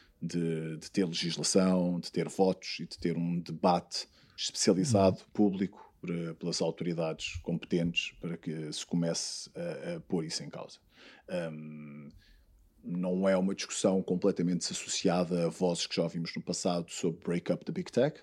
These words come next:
Speaker 2: Uhum.
Speaker 1: Hum, aqui não é exatamente o break up que está em causa, embora também seja uma discussão interessante. É, é, é a discussão de que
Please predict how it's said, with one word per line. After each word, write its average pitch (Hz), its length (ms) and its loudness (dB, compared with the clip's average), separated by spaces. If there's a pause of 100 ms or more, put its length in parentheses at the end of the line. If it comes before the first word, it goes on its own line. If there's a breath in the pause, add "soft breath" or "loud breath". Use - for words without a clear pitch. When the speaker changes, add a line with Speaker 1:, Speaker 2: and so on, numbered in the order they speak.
Speaker 2:
Uhum. 123 400 6
Speaker 1:
Hum, 78 720 -6 (100)
aqui - 220 2
não 95 260 2
é 95 80 2
exatamente 92 560 0
o 85 40 -2
break 87 300 -4
up 85 140 -2
que - 60 -12
está 85 160 -2
em 82 60 -2
causa, 107 300 2
embora 80 200 -2
também 80 160 -6
seja 82 200 -2
uma 78 80 -4
discussão - 280 -6
interessante. 92 500 -6 (500 loud breath)
É, 90 840 -2 (420)
é, 92 200 -2
é - 20 0
a 87 40 -2
discussão 95 640 2
de 90 140 -6
que 92 500 2